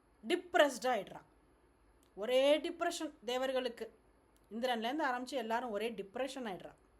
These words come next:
இப்ப இவ டிப்ரெஷன்லாம் ஆ-, டிப்ரெஸ்ட் ஆகி என்ன பண்றா?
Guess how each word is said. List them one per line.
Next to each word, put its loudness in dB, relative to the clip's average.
இப்ப 0
இவ 6
டிப்ரெஷன்லாம் 0
ஆ-, 2
டிப்ரெஸ்ட் 0
ஆகி 4
என்ன 0
பண்றா? -2